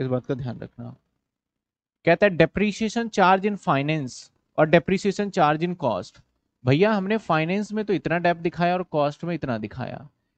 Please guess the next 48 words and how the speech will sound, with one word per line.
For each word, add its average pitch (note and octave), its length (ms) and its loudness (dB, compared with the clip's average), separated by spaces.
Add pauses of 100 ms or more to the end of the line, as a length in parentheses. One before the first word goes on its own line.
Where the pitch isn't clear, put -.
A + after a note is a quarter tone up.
(160)
इसका A#3+ 320 2
मतलब F3 320 0
सर, G3 260 -2
डेप्रिसिएशन F3+ 680 -2
कॉस्ट D3+ 360 -6
में A3+ 360 -8
ज़्यादा C3 300 -2
दिखा B2 240 -4
रखा F2+ 280 -8
है। A#2+ 200 -10 (440)
तो D3+ 80 -6
कितना F#3 340 0
दिखा G3+ 260 -2
रखा E3+ 220 -2
है E3+ 60 2
डेप्रिसिएशन D3+ 580 -4
कॉस्ट C#3 320 -8
में C3 80 -4
ज़्यादा? B2+ 400 -4 (720)
छह F#3+ 260 4
सौ G#3 160 0
पचास F#3 460 0
रुपए E3+ 260 -2 (120)
कॉस्ट D3 320 -2
में F3+ 140 -6
डेप्रिसिएशन C#3 560 -6
ज़्यादा F3+ 300 2
है, A#2+ 200 -6 (420)
और B2+ 100 2
डेप्रिसिएशन G3 600 0
एक G#3 120 -8
खर्चा E3+ 440 0
है G#3+ 160 0
और G3+ 60 -4
उस F#3+ 120 -8
खर्चे E3+ 380 -4
को F#3+ 120 -4
कॉस्ट A3 320 -4
में G3 100 -4
ज़्यादा C#3 220 0
दिखा A#2+ 220 -6
रखा A#2+ 220 -6
है। A#2 40 -6
तो D3 100 -8
आप D3+ 100 -4
बताओ D3 280 -6
क्या C#3 160 -10
होगा? C3+ 240 -10